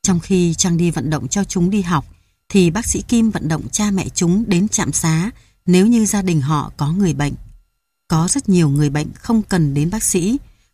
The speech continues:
không cần đến thuốc mà chỉ tin vào thầy cúng. Bác sĩ Kim dụ họ thay đổi thói quen đó. Chiếc xe của bác sĩ Kim mòn vẹt vì chui khắp các con đường núi.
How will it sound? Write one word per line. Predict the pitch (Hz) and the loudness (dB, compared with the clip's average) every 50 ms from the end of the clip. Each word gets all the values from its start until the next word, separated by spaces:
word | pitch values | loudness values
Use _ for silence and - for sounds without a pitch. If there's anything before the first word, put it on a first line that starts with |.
| _ - | _ -2
không | 247 233 226 | 0 0 0
cần | - 208 180 165 151 147 | 2 0 0 2 2 2
đến | 151 165 196 | 2 0 0
thuốc | - - 277 294 311 - - 185 | 0 0 -2 -2 -2 -4 -4 -2
mà | 165 147 | -2 -2
chỉ | - - 139 127 - | -2 -2 -4 -6 -4
tin | - 226 214 208 | -2 0 0 0
vào | 196 156 131 | 0 -2 -2
thầy | - 143 127 | -2 -2 -4
cúng. | 123 - - 147 156 180 233 277 - - _ _ _ _ _ _ _ _ | -2 -2 0 0 2 0 0 -2 -6 -12 _ _ _ _ _ _ _ _
Bác | - 214 - - | -4 -4 -2 -2
sĩ | - 208 - - | -4 -6 -4 0
Kim | 208 190 180 180 170 165 | 2 2 2 2 0 0
dụ | - 196 196 | 0 0 0
họ | 185 151 139 170 160 147 - - - | 0 -2 -2 -2 -4 -4 -4 -8 -8
thay | - 214 214 | -4 -4 -2
đổi | 185 185 156 131 | 0 0 -2 -2
thói | - 135 143 160 | -2 -4 -6 -4
quen | - - 196 190 185 | -4 -4 -2 -2 -2
đó. | 170 160 156 156 175 226 - - - _ _ _ _ _ _ _ _ _ _ _ _ - | 0 0 0 0 -2 -4 -6 -10 -18 _ _ _ _ _ _ _ _ _ _ _ _ -4
Chiếc | - 240 | -2 0
xe | - - 208 185 170 | 0 0 0 -2 -2
của | - - 135 | -4 -4 -6
bác | 151 190 - | -6 -6 -6
sĩ | - 208 190 | -6 -8 -8
Kim | - - 202 185 180 170 165 170 | -4 0 0 0 2 2 2 0
mòn | 156 147 135 127 | 0 0 0 -2
vẹt | 123 160 151 143 - - _ _ _ _ | 0 0 0 -2 -2 -6 _ _ _ _
vì | - 170 175 160 151 131 - - | 0 2 4 4 4 2 -2 -4
chui | - 220 214 208 190 | -2 0 0 0 0
khắp | - - - 285 - - | -2 -4 -8 -8 -6 -8
các | 269 277 - | -8 -8 -6
con | - 214 202 196 | -4 -4 -2 0
đường | 180 165 147 135 135 | 0 0 0 2 2
núi. | 143 151 160 190 269 | 2 2 2 0 0